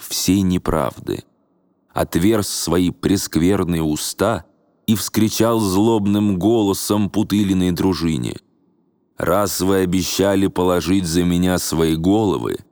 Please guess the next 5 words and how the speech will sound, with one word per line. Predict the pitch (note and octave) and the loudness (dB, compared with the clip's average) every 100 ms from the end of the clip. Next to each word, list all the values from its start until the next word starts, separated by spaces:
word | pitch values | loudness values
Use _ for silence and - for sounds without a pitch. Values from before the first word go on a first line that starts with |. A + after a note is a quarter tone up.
| _ _ _ _ _ - | _ _ _ _ _ 0
то | G2 | 2
идите | G#2 F#2+ F#2 B2 A2+ A2+ | 4 0 0 0 0 -2
тайно, | _ A2+ A2 F#2 E2+ E2 | _ 0 2 0 0 0
братья | E2 E2 D#2 - C2 | 0 0 -2 -4 -4
мои, | B1+ A#1+ G#1 | -2 -4 -6